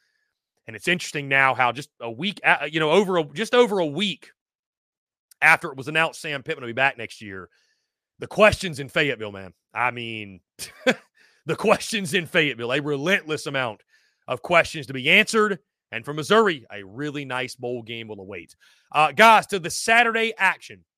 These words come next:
And I got a lot of flack for this game, folks. I picked Kentucky to beat Louisville. Call my shot. Kentucky gets the W over the Louisville Cardinal.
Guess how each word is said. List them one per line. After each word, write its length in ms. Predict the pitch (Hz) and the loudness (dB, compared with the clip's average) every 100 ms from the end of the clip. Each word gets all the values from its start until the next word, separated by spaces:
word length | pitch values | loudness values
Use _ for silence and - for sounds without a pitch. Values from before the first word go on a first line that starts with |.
| _ _ _ _ - | _ _ _ _ -6
And 80 | 147 | 2
I 120 | 214 | 2
got 180 | 269 339 | 4 4
a 60 | 247 | 4
lot 260 | 214 254 | 4 4
of 100 | 294 | 2
flack 400 | - 285 302 285 | -2 0 2 0
for 80 | 247 | -4
this 200 | 262 - | -4 -2
game, 260 | 240 214 175 | -2 -2 -2
folks. 320 | 226 226 196 | -2 -2 0
I 140 | 240 | -2
picked 340 | - 311 302 - | -2 -6 -6 -10
Kentucky 720 | 254 - 285 285 269 214 - _ _ _ _ _ _ _ 160 | -8 -4 -4 -4 -6 -6 -10 _ _ _ _ _ _ _ -10
to 60 | |
beat 200 | 175 170 | -8 -6
Louisville. 380 | 170 190 131 113 | -2 -2 -2 -8
Call 280 | - 180 196 | -2 0 0
my 200 | 170 151 | -2 -6
shot. 440 | - 196 190 180 - | -4 -4 -4 -6 -10
Kentucky 640 | 147 - 220 - 208 196 _ _ _ _ 110 | -12 -4 -4 -4 -12 -14 _ _ _ _ -14
gets 500 | 120 254 285 - - - | -4 -2 -2 -10 -14 -10
the 240 | 147 208 | -4 -4
W 800 | 139 123 240 226 190 190 139 87 _ _ _ _ _ _ _ | -4 -2 0 0 -4 -6 -8 -12 _ _ _ _ _ _ _
over 360 | - 269 269 247 | 0 0 0 -2
the 100 | 233 | -4
Louisville 360 | 240 254 208 233 | -4 -6 -6 -8
Cardinal. 580 | 185 247 226 185 117 | -4 -2 -2 -6 -12